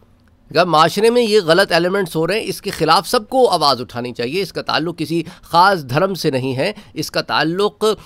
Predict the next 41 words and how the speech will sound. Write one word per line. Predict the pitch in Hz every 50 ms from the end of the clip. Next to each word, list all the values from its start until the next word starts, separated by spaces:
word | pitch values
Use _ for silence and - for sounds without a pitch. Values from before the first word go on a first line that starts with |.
| - - -
भारतीय | 156 143 120 104 98 143 196 220 185 165 - 220 220 185
शहरियों | - - 170 160 160 220 247 226
से | - - 160
है। | 127 147 202 196
Citizens | - - 190 190 233 226 277 277 262 233
of | 247 196 208
India | 190 180 170 165 180
should | 185 165 190 175 135
raise | 135 135 143 123 135
their | 165 170 143
voices | 127 120 - - 160 147 139
against | 113 117 120 117 120 - 143
this, | 190 208 - - - - _ -
कि | 175
जहाँ | 143 147 147 190
इनजस्टिस | 190 160 143 156 - - - 165 - -
सर्व | 156 147 135
हो | 131 135
रहा | 139 170
है, | 196 175
वहाँ | 123 110 113
पर | - 151 147
आवाज़ | 120 113 123 123
उठाई | 120 113 120 120 127
जाए। | 123 156 175 175 - - - - -
इसको | 185 165 - - 294
लेके | 247 233 240 190 247 254 247 - - - -
आजकल, | - 147 190 220 - - 233 240 240 247 226 196 _ _ -
आ, | - 165 170 175 175
Twitter | 165 - - 202 226 - 262 269
उठा | 240 165 175 190
लें | 202 190 196 202 196 175 - _ _ - -
या | 151 175 185
आप | 180 180 185 185 170 175 175 175 165 -
TikTok | 180 165 - 185 165 - - 220 208 185 185
उठा | 180 - 151 165 175
लें | 170 180 180
या | 180 170 147 127
Facebook | - - 170 185 175 160 185 202 208 -
उठा | 185 147 147 156 165
लें, | 165 175 170